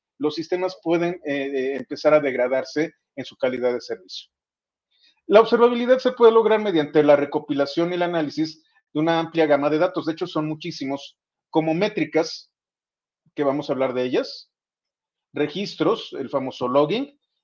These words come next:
y trazas o tracing. Estos datos pueden proporcionar información sobre el rendimiento, la salud y el comportamiento del sistema. La observabilidad es esencialmente importante para los sistemas distribuidos modernos, que son complejos y dinámicos.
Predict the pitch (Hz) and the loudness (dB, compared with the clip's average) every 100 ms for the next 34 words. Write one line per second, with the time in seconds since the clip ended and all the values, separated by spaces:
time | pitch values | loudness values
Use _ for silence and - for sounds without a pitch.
0 | _ 208 202 220 226 - 151 - - - | _ -8 0 4 4 4 0 0 -12 -4
1 | 147 165 180 - 135 - _ _ _ _ | -4 0 0 0 -8 -14 _ _ _ _
2 | _ _ _ _ _ _ - 170 196 226 | _ _ _ _ _ _ -2 2 4 6
3 | 208 - 185 - 170 175 - 147 151 160 | 6 4 -2 0 -2 -2 -6 -6 -4 -4
4 | 170 180 175 175 160 175 _ _ _ - | -2 -2 -2 0 -2 -2 _ _ _ 2
5 | 165 156 143 147 151 180 208 196 156 156 | 4 4 2 0 -2 -2 -2 -2 -2 -2
6 | 180 170 127 131 117 127 127 131 117 113 | -2 -4 -6 -8 -6 -6 -6 -8 -10 -14
7 | - 104 _ _ _ _ _ _ _ _ | -16 -18 _ _ _ _ _ _ _ _
8 | _ _ _ _ - 190 185 190 202 208 | _ _ _ _ 6 6 8 6 6 4
9 | 226 233 233 196 165 156 165 175 175 180 | 2 2 2 -6 -6 -2 -2 -2 -4 -2
10 | 190 175 180 180 - 143 135 - 151 147 | -2 0 0 0 -2 -2 -4 -4 -4 -4
11 | 139 135 139 127 143 196 214 - 156 147 | -6 -6 -6 -4 -2 -2 -4 -8 -10 -8
12 | 135 135 - 123 117 104 - - | -8 -8 -10 -14 -14 -14 -20 -20